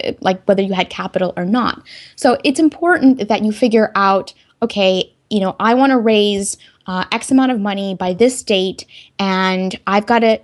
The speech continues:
hold investors accountable to that date." Um, now, investors will think that you're calling their bluff, et cetera, uh, or will call your bluff, um, but it's better to just say, like, "No, this is r-,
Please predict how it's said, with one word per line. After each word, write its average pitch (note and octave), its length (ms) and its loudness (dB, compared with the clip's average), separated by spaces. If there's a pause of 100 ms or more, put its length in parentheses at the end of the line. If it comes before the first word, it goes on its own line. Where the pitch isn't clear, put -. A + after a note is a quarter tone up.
hold B3 320 6
investors G#3 480 -2
accountable F#3 540 -6
to F#3 160 -6
that - 260 -6
date." - 360 0 (420)
Um, A3 160 4
now, C#4+ 140 4
investors F#4 420 2
will G4 100 2
think D4 220 0
that D4 100 -4
you're C#4 140 -2
calling A#3+ 400 0
their A#3 240 0 (160)
bluff, G#3 560 0
et G3 100 -8
cetera, A3 540 2 (340)
uh, G#3+ 180 0
or G#3+ 120 4
will G#3 80 2
call A#3+ 240 0
your C4 180 2
bluff, G3+ 420 -2 (360)
um, G#3+ 360 0 (160)
but C#4 280 4 (260)
it's B3 180 -2
better C4 280 2
to C#4 80 -2
just B3 200 -8
say, A#3+ 140 -4
like, A3 260 -4
"No, A#3 280 0
this A3 240 -4
is B3 160 -2
r-, A3+ 80 -2